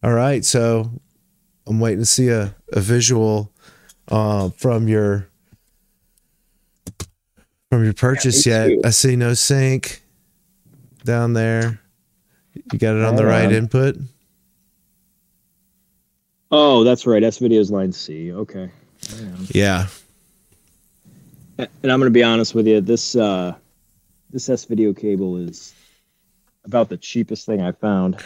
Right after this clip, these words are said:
Speaker 1: Oh, you need to get the good one from
Speaker 2: I know.
Speaker 1: Insurrection Industries. Now, this, yeah, th-, that's the, the fun thing about S video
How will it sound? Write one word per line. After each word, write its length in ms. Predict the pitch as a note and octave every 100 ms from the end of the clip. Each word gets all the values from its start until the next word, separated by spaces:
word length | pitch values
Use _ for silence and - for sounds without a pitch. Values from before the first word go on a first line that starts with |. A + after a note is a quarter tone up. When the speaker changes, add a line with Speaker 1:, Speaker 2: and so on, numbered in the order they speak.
| - - - -
Speaker 1:
Oh, 320 | C3+ D3+ C#3+
you 180 | B2 C3+
need 140 | E3 C#3+
to 100 | C#3
get 160 | C3+
the 80 | C3+
good 220 | A#2+ C3+ B2+
one 320 | A2 G#2 F#2+ _ _ _ _
from 280 | B2 A2 A2
Speaker 2:
I 220 | G#2+ C#3 C3
know. 200 | G2 F#2+ B2+
Speaker 1:
Insurrection 680 | B2+ - A#2+ A#2+ - G#2
Industries. 800 | G#2 A#2 G2 - G#2 G#2 G2 - - _ - - - - - - - - - -
Now, 440 | A#2+ C3 B2+ B2 A#2
this, 320 | C#3 D3 -
yeah, 220 | C3 B2
th-, 200 | A2 A#2
that's 500 | B2 C3+ C#3 - - _ _
the, 240 | - B2+ A#2+
the 120 | B2
fun 180 | - F#3+
thing 120 | A3
about 200 | C#3 A#2
S 180 | C3 -
video 760 | D#3+ D3+ D#3 D3 C#3+ C#3 A2+